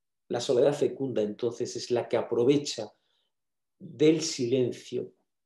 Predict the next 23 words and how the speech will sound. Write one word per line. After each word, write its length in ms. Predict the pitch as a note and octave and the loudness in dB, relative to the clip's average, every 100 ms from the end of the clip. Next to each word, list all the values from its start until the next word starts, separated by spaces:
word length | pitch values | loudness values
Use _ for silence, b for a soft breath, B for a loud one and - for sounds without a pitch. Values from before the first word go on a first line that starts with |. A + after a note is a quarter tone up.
| _ _ _ _ _ _ _ | _ _ _ _ _ _ _
para 240 | A#2 A#2+ | 0 0
vivir 380 | A2 A2 B2 B2 | 0 -2 -2 2
la 160 | A#2 G#2 | 0 2
propia 340 | A#2 F#2+ G#2 | 0 0 -2
soledad, 420 | - F#2 F2 F2 _ _ _ _ _ b b b b b _ | -2 -8 -10 -14 _ _ _ _ _ b b b b b _
tanto 260 | - G#2+ A#2 | -6 -2 0
como 220 | A#2+ G#2 | 2 2
pa-, 320 | A2+ G#2+ A#2 | 0 0 -2
como 200 | - A#2 | -4 -4
para 140 | - A#2 | 0 0
escuchar 420 | A#2 B2 - D3+ | 0 -2 0 0
con 160 | B2+ B2 | 0 0
interés 520 | A2 B2 C3+ C#3+ - | 0 2 4 4 2
y 60 | |
en 80 | A#2 | -6
profundidad 600 | - A#2 - A#2+ A2+ D3+ | -4 -8 -6 -6 -2 0
no 100 | C#3 | 0
únicamente 580 | B2 B2 B2 A#2+ B2 D#3+ | -2 -2 -4 -6 -4 -2
lo 200 | C#3 A2 | 0 0
que 160 | - G2+ | 0 -2
de 120 | G#2 | -2
al 160 | F#2+ G2+ | -4 -2
lado 380 | G#2+ F#2+ G2 | -2 -2 -4